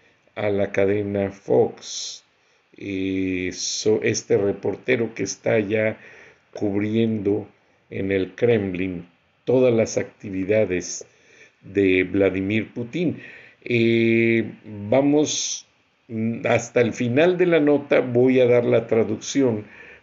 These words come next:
porque no tengo traducción simultánea. Entonces, por favor, sean pacientes, vamos a escuchar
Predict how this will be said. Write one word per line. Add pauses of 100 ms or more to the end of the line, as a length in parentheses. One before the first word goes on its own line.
(120)
porque
no
tengo
traducción
simultánea. (500)
Entonces,
por
favor,
sean
pacientes, (400)
vamos
a
escuchar